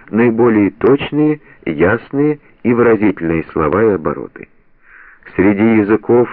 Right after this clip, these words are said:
многих национальностей, населяющих нашу великую родину, одним из выразительнейших является русский. Этот язык украшал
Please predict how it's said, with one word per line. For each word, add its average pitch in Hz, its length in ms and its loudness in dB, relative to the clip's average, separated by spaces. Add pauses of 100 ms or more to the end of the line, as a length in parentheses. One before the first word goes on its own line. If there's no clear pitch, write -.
(240)
многих 98 500 -2
национальностей, 98 880 -2
населяющих 82 720 -2
нашу 85 320 -4
великую 80 460 -2
родину, 123 420 0 (400)
одним 135 520 2
из 110 80 -4
выразительнейших 107 1120 -2 (120)
является 98 640 0
русский. - 480 -6 (560)
Этот 165 420 0
язык 147 640 0
украшал 139 560 0